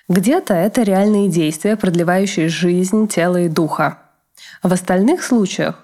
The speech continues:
то, что со стороны видится как борьба со смертью биологической, на самом деле есть борьба со смертью социальной,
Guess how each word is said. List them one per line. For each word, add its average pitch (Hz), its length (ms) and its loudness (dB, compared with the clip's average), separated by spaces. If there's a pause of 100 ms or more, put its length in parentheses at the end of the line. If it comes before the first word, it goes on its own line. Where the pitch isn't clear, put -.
(180)
то, 180 240 0
что - 180 -4
со 175 140 -4
стороны 190 560 0
видится 165 400 -2
как 165 220 0
борьба 170 340 0
со 170 120 -8
смертью 165 640 -2
биологической, 170 1200 0 (460)
на 202 80 2
самом 294 360 2
деле 214 360 2
есть 196 240 2
борьба 185 440 2
со 185 140 -2
смертью 185 720 0
социальной, 190 1000 0